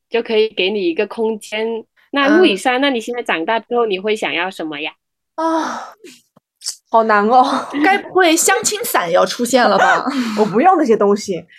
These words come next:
Speaker 3: 我觉得有的时候人都蛮奇怪的。你们小的时候想要记忆面包，我觉得我现在长大了，我想要记忆面包，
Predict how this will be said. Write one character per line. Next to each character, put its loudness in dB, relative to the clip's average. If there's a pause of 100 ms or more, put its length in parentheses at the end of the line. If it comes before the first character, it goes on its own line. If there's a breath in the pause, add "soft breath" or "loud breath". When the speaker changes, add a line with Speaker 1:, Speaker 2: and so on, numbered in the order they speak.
(260 loud breath)
Speaker 3:
我 -2
觉 -2
得 4
有 6
的 4
时 -2
候 4
人 2
都 -4
蛮 0
奇 -12
怪 4
的。 2
你 -2
们 -2
小 0
的 -2
时 -8
候 -2
想 -6
要 -8 (180)
记 -4
忆 0
面 0
包， 0 (280 loud breath)
我 4
觉 -2
得 6
我 6
现 0
在 4
长 0
大 4
了， 4
我 4
想 0
要 2
记 -2
忆 2
面 -4
包， -4